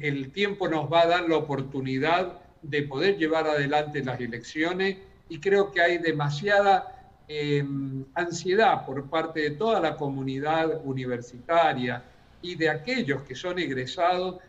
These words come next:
en participar en esta elección, porque, eh, realmente la universidad necesita este cambio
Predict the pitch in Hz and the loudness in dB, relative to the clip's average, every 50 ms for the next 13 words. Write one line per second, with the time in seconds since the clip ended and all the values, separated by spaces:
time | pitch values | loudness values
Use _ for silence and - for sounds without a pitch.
0 | _ _ - 165 170 170 165 143 - 247 254 247 - - - 175 143 - 147 139 | _ _ -12 -12 -10 -10 -12 -6 -2 0 2 2 0 -2 -4 -12 -14 -12 -14 -16
1 | 139 - - 180 185 180 196 196 - - - - 147 143 143 156 180 170 - - | -14 -6 0 0 0 0 0 -6 -12 -16 -12 -8 -6 -6 -6 -6 -8 -10 -6 -4
2 | 156 139 139 127 127 - - 165 165 175 180 180 175 - - - _ _ - 143 | -4 -2 -2 -6 -6 -8 -4 -2 -2 -2 -2 -4 -8 -14 -20 -20 _ _ -8 -8
3 | 127 - - 147 147 147 - - - 160 156 147 143 - 196 214 214 196 175 190 | -8 -4 -4 -4 -4 -4 -6 -10 -8 -4 -4 -4 -2 0 0 0 0 0 0 -2
4 | 196 196 - 175 165 156 143 143 139 139 131 131 127 131 - 147 143 - 151 151 | -2 -2 -2 -2 -2 0 0 0 -2 -4 -4 -4 -6 -6 -4 -2 -2 -2 -2 -6
5 | 160 170 180 175 165 - - 156 151 - 196 202 196 - 156 143 147 143 123 - | -8 -6 -4 -4 -6 -6 -8 -10 -10 -8 -8 -10 -6 -6 -6 -6 -6 -8 -12 -6
6 | - 131 131 135 131 131 135 135 135 | -4 -4 -4 -2 -2 -2 -2 -4 -4